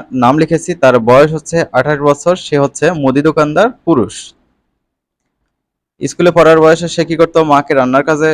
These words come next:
সাহায্য করত, কিছু লাগলে দৌড় দিয়ে মুদি দোকান থেকে নিয়ে আসতো। এখন যা করি বা করে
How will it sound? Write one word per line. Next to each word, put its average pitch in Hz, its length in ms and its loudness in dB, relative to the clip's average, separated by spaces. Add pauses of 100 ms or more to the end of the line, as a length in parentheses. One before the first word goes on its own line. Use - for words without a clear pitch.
(100)
সাহায্য 120 420 -2
করত, 147 220 -4 (280)
কিছু 147 220 -10
লাগলে 135 360 2
দৌড় 160 360 2
দিয়ে 170 300 0
মুদি 131 260 -2
দোকান 135 280 0
থেকে 139 180 -6 (220)
নিয়ে 160 180 -2
আসতো। 98 300 -4 (200)
এখন 151 280 -2 (280)
যা 139 140 2 (260)
করি 156 300 0
বা 113 140 2
করে 127 300 2